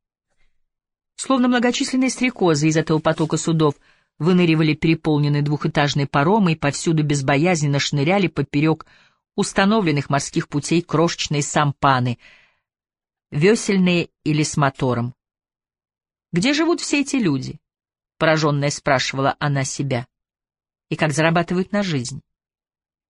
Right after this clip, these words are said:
Номерной без стука открыл дверь общим ключом, и в люкс широким шагом вошёл Линк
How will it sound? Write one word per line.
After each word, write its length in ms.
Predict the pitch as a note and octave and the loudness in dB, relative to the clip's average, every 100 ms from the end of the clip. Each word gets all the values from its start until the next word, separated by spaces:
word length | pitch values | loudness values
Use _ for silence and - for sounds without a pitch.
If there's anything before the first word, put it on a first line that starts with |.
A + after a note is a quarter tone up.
| _ _ - - | _ _ -20 -6
Номерной 380 | A3+ B3 C4+ F#4 | 0 2 2 0
без 160 | E4+ - | 0 0
стука 240 | E4 E4 | 0 0
открыл 240 | C4 B3+ A3+ | 0 0 0
дверь 260 | G#3+ D4+ | 0 0
общим 300 | - G#3 - | 0 -2 -2
ключом, 460 | G#3+ E3+ - D#3+ D#3+ | -2 -2 0 0 0
и 180 | F#3+ F#3 | 0 0
в 120 | F3+ F#3+ | 0 0
люкс 260 | C#4+ D#4+ | 0 -2
широким 480 | - F#3+ G#3+ D4 A#3+ | -4 0 0 0 -2
шагом 360 | - A3 G#3 D#3 | 0 0 0 0
вошёл 340 | D3 - E3+ | 0 0 -2
Линк 440 | - D3 D#3+ D3+ | -2 0 0 -2